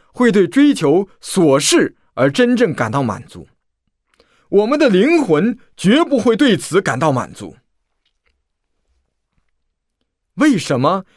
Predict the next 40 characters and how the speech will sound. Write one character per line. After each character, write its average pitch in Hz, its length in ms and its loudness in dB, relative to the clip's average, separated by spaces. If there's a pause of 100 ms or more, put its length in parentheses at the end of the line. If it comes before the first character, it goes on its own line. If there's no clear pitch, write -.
(100)
在 269 180 0
我 165 180 2
们 208 100 0
的 240 100 0
报 294 300 2
纸 165 200 -6
里 135 300 -2 (220)
有 190 200 2
满 196 260 0
满 233 380 0
一 302 80 4
百 165 300 0
面 214 340 0 (220)
报 202 240 2
道 170 200 2
体 180 320 -2
坛 190 180 -4
的 277 120 0
动 285 180 0
态， 208 300 -4 (640)
却 185 160 0
几 226 180 -2
乎 240 220 2
没 226 120 4
有 196 140 2
任 269 340 0
何 190 140 0
的 214 80 2
位 247 220 -2
置 156 280 -2 (200)
讲 175 260 0
述 247 240 0
宇 160 160 0
宙 214 320 0 (140)
最 285 380 0
伟 160 180 2
大 247 160 -4
的 175 100 -6
故 185 240 0
事， 135 260 -4